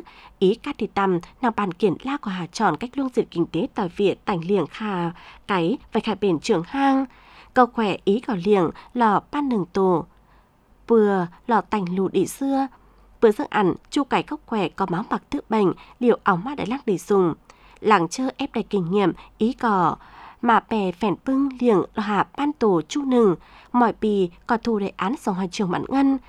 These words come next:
Cái nị, ý có tổ lề dệt tổ trưởng, tổ hợp tác, cạt kiên cùng việc tành liềng cái, nâng bản kiện lao tờ tiếp giảm thành viên. Nhờ sắc mắn tới kinh tế,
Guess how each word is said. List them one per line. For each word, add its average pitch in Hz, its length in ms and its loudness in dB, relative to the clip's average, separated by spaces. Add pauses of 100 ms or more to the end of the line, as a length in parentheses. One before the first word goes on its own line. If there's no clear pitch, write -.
(280)
Cái 277 120 0
nị, 214 280 2 (180)
ý 247 120 0
có 269 160 -4 (120)
tổ 214 160 2 (180)
lề 214 180 4
dệt 196 240 2 (120)
tổ 202 160 4
trưởng, 185 340 2 (260)
tổ 226 100 2
hợp 185 240 0 (100)
tác, 285 380 -6
cạt - 240 0
kiên 294 160 -2
cùng 185 160 -6
việc 175 300 0
tành 175 180 -4
liềng 180 240 0
cái, 185 260 -2 (200)
nâng 226 200 0
bản 202 180 2
kiện 190 260 0
lao 277 260 -4
tờ 202 140 -6
tiếp 269 120 -4
giảm 180 240 0
thành 175 220 -4
viên. 180 300 4 (480)
Nhờ 254 100 4
sắc 247 260 -4
mắn 202 180 -2
tới 202 160 -2
kinh 170 220 -2
tế, 165 300 -4